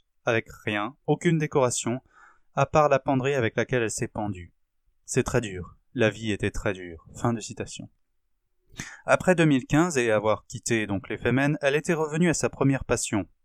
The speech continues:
son premier art, toujours avec le même talent, l'iconographie. Sauf qu'au lieu de peindre des icônes, elle peignait des anti-icônes. Les anges de la Trinité étaient ainsi représentés sous une burqa,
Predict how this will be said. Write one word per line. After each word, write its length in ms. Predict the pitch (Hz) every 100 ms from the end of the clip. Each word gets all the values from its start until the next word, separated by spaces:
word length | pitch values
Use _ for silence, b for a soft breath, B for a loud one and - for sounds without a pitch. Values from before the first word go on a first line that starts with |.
| _ -
son 220 | - 107
premier 260 | - 123
art, 340 | 127 117 90 - B B B -
toujours 300 | 185 170 156
avec 240 | 131 117
le 80 | 113
même 200 | 104 98
talent, 420 | 110 98 104 113 - _ _
l'iconographie. 800 | 117 131 - 120 110 104 95 - _ _ _ _ B B B -
Sauf 200 | 147 -
qu'au 140 | 185
lieu 140 | 185
de 80 | 160
peindre 340 | - 143 123 107
des 200 | 107 113
icônes, 420 | - 160 170 165 -
elle 160 | 123
peignait 300 | - 147 156
des 200 | 127 117
anti-icônes. 840 | 139 139 - 120 120 107 107 95 95 _ B B B -
Les 180 | 113 120
anges 140 | 120
de 80 | 120
la 140 | 107
Trinité 580 | - 120 123 - 180 208 131
étaient 240 | - 120
ainsi 260 | 104 - 117
représentés 540 | 117 117 107 110 117
sous 120 | 101
une 220 | 101 92 92
burqa, 520 | 98 - - 147